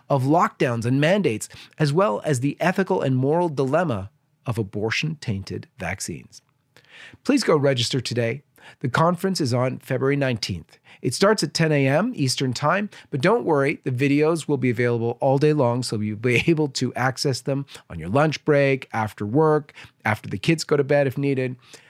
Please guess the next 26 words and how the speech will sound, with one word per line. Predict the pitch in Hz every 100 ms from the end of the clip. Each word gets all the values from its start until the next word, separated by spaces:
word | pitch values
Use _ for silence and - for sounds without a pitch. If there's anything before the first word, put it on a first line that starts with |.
| - - _ -
Go | 156
to | 220
the | 247
link | 202 147 127 -
on | 113 117
your | 147
screen, | 147 - 92 85 95 _ _ _ _ _
and | 127
it's | 120 -
also | 151 180 143
included | 107 98 107 98 95 - _
just | - 123 -
below | 139 135
this | 131 -
video | 117 98 87 -
in | 117
the | 98
description. | 98 - 92 - - _ _ _ _ _ _ _ - - -
For | 151
LifeSite | 147 143 - 151
News, | 147 139
this | 135 131
is | 139
John | 120 151
Henry | 147 151
Weston, | 143 160 156 185 185